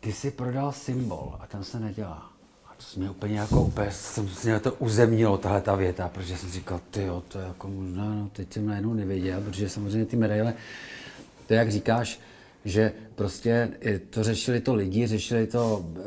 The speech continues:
eh, novináři, jestli se to, že se to není náhodou majetek státu nebo tak, nebo jestli to je takhle absurdní, ale on mi řekl, že jsem prodal symbol.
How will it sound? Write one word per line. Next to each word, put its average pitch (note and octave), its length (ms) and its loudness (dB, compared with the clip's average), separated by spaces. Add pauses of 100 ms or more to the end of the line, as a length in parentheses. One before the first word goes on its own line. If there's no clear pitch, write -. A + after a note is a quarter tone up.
(120)
eh, - 20 -2
novináři, G#2+ 640 0
jestli A2 380 0
se G2+ 100 -2
to, - 140 -6 (160)
že F#2+ 240 -2
se F#2 60 -8
to G#2+ 140 -4
není G#2 120 -2
náhodou G2 280 -2
majetek F#2+ 380 -4
státu E2+ 400 -6
nebo G2 240 -4
tak, - 340 -8
nebo F#2+ 180 -6
jestli F2+ 140 -12
to F2+ 60 -10
je F#2 40 -10
takhle F#2 300 -10
absurdní, G#2+ 480 -2 (400)
ale G2 180 -6
on A2 160 0
mi B2+ 100 2
řekl, A#2+ 240 0
že G#2+ 100 -4
jsem B2 140 -2
prodal A#2+ 300 -2
symbol. - 540 -4